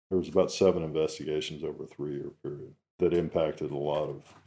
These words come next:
a lot of people. Unfortunately, it was, uh, what happened on the ground. I mean, I, there's been fratricide in pretty much every, well, every conflict I've been involved with, there's, you know, there's been fratricide, uh, seen it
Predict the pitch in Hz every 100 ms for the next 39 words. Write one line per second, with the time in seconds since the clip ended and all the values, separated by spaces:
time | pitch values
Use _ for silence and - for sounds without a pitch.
0 | - - 78 73 - 82 71 - - _
1 | _ - - 101 92 107 104 95 87 87
2 | 80 78 80 78 - 78 73 71 _ _
3 | - - 95 110 104 110 95 85 78 95
4 | 98 98 95 90 - 98 92 92 95 92
5 | 92 _ _ - 107 95 82 107 95 92
6 | 87 85 82 _ _ - 101 - 90 -
7 | 90 87 87 82 73 - 101 90 87 82
8 | 76 _ _ - 113 104 110 104 90 82
9 | 90 92 104 92 - 95 - 85 - 85
10 | 80 82 78 71 78 76 - 76 - 69
11 | - - - _ 104 90 73 78 76 -
12 | 80 73 85 80 - 71 - 76 73 73
13 | _ - 78 71 64 - 90 87 80 71